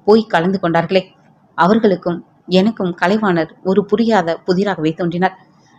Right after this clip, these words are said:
ஏன் முதலில் போராட்டத்தில் கலந்து கொண்டார், மற்றவரையும் போராடும்படி சொன்னாரே, ஆனால் பின்பு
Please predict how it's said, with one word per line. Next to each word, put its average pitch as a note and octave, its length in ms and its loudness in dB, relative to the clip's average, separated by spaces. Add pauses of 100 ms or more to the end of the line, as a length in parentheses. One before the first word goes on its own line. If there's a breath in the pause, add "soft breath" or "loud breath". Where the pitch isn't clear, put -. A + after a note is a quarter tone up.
ஏன் G3 220 0 (100)
முதலில் F3 400 -2
போராட்டத்தில் F3+ 600 -2
கலந்து F3+ 260 0
கொண்டார், E3+ 340 0 (360 soft breath)
மற்றவரையும் G#3+ 600 2
போராடும்படி F#3 540 2
சொன்னாரே, E3+ 400 0 (300)
ஆனால் E3 380 2
பின்பு G3+ 320 0